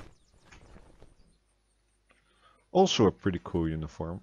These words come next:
It's basically, no, it's basically like this uniform over here. But you know, white, uh, red stripes, I mean, and it looks, it looks pretty neat. I like it. I like it a lot.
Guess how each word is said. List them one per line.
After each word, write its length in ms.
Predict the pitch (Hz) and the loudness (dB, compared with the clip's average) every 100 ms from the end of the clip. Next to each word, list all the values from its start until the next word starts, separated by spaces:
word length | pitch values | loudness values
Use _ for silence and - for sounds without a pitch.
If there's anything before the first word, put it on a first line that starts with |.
| - | -16
It's 160 | - - | -20 -2
basically, 760 | - 139 - - 127 110 104 _ _ _ _ - | 4 4 4 -4 -2 -2 -4 _ _ _ _ -6
no, 140 | 170 | 0
it's 160 | 165 - | 0 0
basically 480 | - 117 - - 110 | 2 2 2 -2 0
like 260 | 95 92 | 2 2
this 240 | 87 90 - | 0 -4 -2
uniform 480 | 95 90 - 95 90 | -4 -4 -6 -6 -6
over 280 | 87 - | -6 -8
here. 340 | 87 85 85 85 - - _ - - | -4 -2 -2 -2 -10 -20 _ -20 -14
But 160 | - - | -8 -4
you 60 | 107 | 0
know, 160 | 98 | 2
white, 320 | 92 90 90 87 _ - | 2 2 2 -2 _ -2
uh, 260 | 90 87 85 | 2 2 0
red 240 | 95 98 | 4 2
stripes, 500 | - - 104 95 - | 2 0 4 4 2
I 80 | 104 | -4
mean, 380 | 95 95 95 95 | -2 0 -2 -2
and 240 | 78 80 - - | -6 -10 -14 -6
it 100 | 151 | -4
looks, 340 | 180 196 - - _ | -2 -4 -6 -10 _
it 60 | - | -12
looks 220 | 202 - | -8 -8
pretty 260 | - 185 165 | -6 -4 -2
neat. 280 | 165 87 - - _ - | -2 -4 -10 -20 _ -6
I 80 | |
like 260 | 165 160 113 | -2 0 0
it. 140 | - - - | -4 -8 -6
I 60 | |
like 220 | 65 131 | -4 -2
it 60 | 110 | -2
a 60 | 95 | -2
lot. 200 | 85 | -2